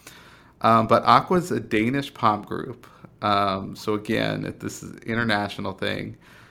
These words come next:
Um, I don't know how this was a hit record. I don't know how it was popular, but it was. Um,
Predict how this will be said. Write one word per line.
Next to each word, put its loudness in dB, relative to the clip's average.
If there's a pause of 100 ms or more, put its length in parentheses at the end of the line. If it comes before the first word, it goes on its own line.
(400)
Um, 2
I -4
don't 2
know 2
how 6
this -2
was -6
a 0
hit 0
record. 0 (100)
I 0
don't 0
know 2
how 4
it -2
was 2
popular, 4 (100)
but -2
it -2
was. 0 (260)
Um, 4